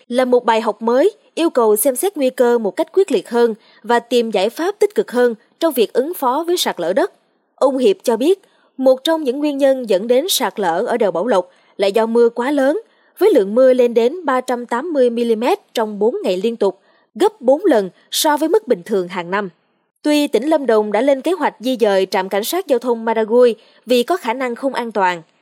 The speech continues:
nhưng trong các điểm có nguy cơ sạt lở cần di dời, cũng có nhiều điểm khác cần di dời gấp hơn. Tuy nhiên, tỉnh đang tập trung vào việc di dời các điểm có nguy cơ cao.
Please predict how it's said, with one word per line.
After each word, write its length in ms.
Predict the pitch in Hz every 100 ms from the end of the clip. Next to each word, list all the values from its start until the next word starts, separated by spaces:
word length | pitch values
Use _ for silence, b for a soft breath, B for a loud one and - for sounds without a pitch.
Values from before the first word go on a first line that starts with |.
| _ _ -
nhưng 300 | 240 247 233
trong 160 | 254 233
các 200 | 359 233
điểm 300 | 185 175 262
có 140 | 320
nguy 160 | 311 254
cơ 240 | 240 233
sạt 280 | - 196 208
lở 220 | 175 202
cần 260 | 233 196 196
di 140 | 254
dời, 280 | 208 185 175 - b b b
cũng 140 | 269 285
có 100 | 415
nhiều 220 | 294 208
điểm 200 | 190 208
khác 380 | - 339 427 -
cần 260 | 214 190 196
di 120 | 254
dời 180 | 202 180
gấp 200 | 285 -
hơn. 220 | 247 233 208 _ _ _ _ -
Tuy 140 | 240
nhiên, 260 | 233 262 226 b b b
tỉnh 180 | 226 240
đang 180 | 320 294
tập 160 | 202 -
trung 200 | 277 269
vào 120 | 208
việc 200 | 185 185 233
di 160 | 269 214
dời 240 | 185 175
các 280 | - 381 -
điểm 280 | 196 175 240
có 100 | 294
nguy 160 | 254
cơ 200 | 226 220
cao. 320 | 214 220 208